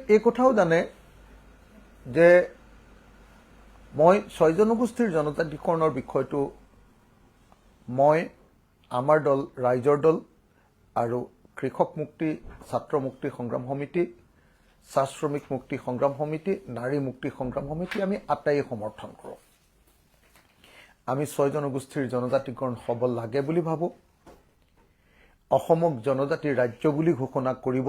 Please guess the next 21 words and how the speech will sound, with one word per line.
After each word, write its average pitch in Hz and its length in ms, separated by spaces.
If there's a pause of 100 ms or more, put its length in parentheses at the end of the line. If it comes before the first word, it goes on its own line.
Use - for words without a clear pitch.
(120)
লাগে 156 240
বুলিও 185 260
ভাবোঁ। 165 220 (1300)
অসমৰ 151 400 (100)
মুখ্যমন্ত্ৰী 190 760 (880)
আৰু 135 160 (240)
উপমুখ্যমন্ত্ৰীৰ 175 920 (100)
পদটো 135 360 (1700)
অসমৰ 160 380 (580)
জনজাতি 160 580 (300)
আৰু 131 120 (160)
অনুসূচিত 170 480 (160)
জাতিৰ 180 300 (120)
স্থানীয় 151 460 (160)
অসমীয়া 170 460
মানুহৰ 139 300 (100)
কাৰণে 123 280 (680)
সংৰক্ষিত 135 540 (160)
কৰিব 120 240 (120)
লাগে 143 240
বুলিও 196 200